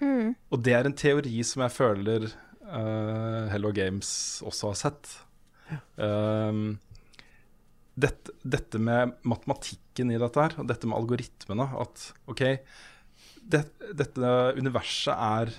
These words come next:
Speaker 2: eh, er du alene i, på en måte. Det er ikke et multiplayer-spill, men det er en delt galakse.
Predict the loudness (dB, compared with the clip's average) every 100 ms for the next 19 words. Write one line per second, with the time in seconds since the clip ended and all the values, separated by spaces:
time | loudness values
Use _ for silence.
0 | -16 -12 -6 -2 0 0 0 0 -2 -2
1 | -4 -6 -12 -14 -20 -20 _ 0 2 4
2 | 2 0 -2 -4 -6 -8 0 0 0 -4
3 | -2 -4 -4 -6 -8 -6 -2 0 0 -6
4 | _ _ -20 _ _ -4 0 2 2 0
5 | 0 -2 -2 -2 -2 -2 -2